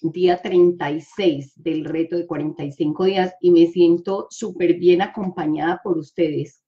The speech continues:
Qué bueno. Bueno, eh, hoy vamos a trabajar, la mujer del futuro sabe que para poder realizar y tener enfoque necesita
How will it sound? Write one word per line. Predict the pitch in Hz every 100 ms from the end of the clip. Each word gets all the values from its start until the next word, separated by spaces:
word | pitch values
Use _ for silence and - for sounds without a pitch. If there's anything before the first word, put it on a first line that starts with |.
| _
Qué | 190 196 -
bueno. | 160 170 160 127 147 135 - _ _ _ _ _
Bueno, | 185 233 170 135 - - - _ _ _ _ _ _ _ -
eh, | 247 247 -
hoy | 277
vamos | 302 339 349
a | 339 320
trabajar, | 226 214 208 226 233 202 208 _ _ _
la | - 240
mujer | 240 254 262 226
del | 294 311
futuro | - 247 - 220 202 208 233 - _ _ _ _ _ _ _
sabe | 185 - 233 233 262
que | - 226 196 - _
para | 208 196 -
poder | 208 196 185 -
realizar | 185 226 - 196 180 185 - 190 156 127 _
y | - 175
tener | 175 180 180 180
enfoque | 220 226 269 285 285 285 262 -
necesita | 185 180 175 175 170 247 254 - 226